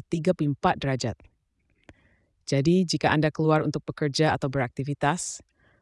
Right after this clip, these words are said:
pastikan untuk membawa air minum agar tetap terhidrasi.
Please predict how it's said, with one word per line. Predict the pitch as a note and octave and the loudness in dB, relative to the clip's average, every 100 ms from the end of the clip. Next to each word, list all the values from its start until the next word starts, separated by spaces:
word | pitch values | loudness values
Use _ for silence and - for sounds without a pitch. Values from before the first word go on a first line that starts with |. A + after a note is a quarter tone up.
| _ - | _ -2
pastikan | C3+ - E3+ F3 E3+ | -2 0 0 2 2
untuk | D#3 D3+ C#3+ | 0 -2 0
membawa | D3 D3 C#3 | 2 2 2
air | D3 | 2
minum | D3 D3 F3 F3+ | 2 2 2 0
agar | C#3 C3+ | -4 -4
tetap | A#2+ - - | -6 -4 -2
terhidrasi. | D3+ C#3 C3+ C3+ - A#2 B2 | -2 -4 -2 -4 -4 -6 -8